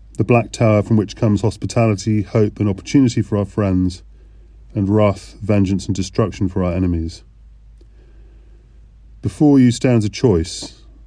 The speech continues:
and for once I can say that it is a real choice. A choice of different paths. Each of the candidates brings special skills and strengths,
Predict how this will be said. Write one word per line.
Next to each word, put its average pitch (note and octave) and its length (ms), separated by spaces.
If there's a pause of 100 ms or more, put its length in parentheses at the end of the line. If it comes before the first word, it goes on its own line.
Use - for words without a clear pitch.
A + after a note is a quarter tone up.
(120)
and G2 160
for G#2+ 100
once A2+ 400
I A2 60
can G#2 160
say F#2+ 360
that F#2+ 140
it A#2 100
is A2 160
a G#2 40
real A2 300
choice. E2+ 600 (960)
A A#2+ 60
choice B2 340
of G#2 80
different A2 340
paths. F2+ 680 (1040)
Each C3 220
of C3 60
the A#2 80
candidates A2 500
brings A2+ 300
special A#2 340
skills A2+ 420
and A2+ 80
strengths, - 640